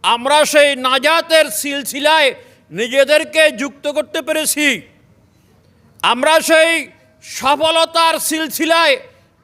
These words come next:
নিজেদেরকে যুক্ত করতে পেরেছি। আমরা আহলে বাইতকে মহাব্বত করি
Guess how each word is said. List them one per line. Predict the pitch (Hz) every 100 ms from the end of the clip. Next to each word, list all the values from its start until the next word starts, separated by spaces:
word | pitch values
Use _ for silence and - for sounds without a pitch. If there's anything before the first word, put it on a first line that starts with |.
| _
নিজেদেরকে | 175 233 277 294 302 311
যুক্ত | 302 277 - 302
করতে | 294 302 311
পেরেছি। | 214 214 208 302 285 - - _ _ _ _ _ _ _ _ _ _ _ -
আমরা | 226 262 285
আহলে | 277 277
বাইতকে | 269 320 320 294
মহাব্বত | 285 254 277 240 254
করি | 233 196 139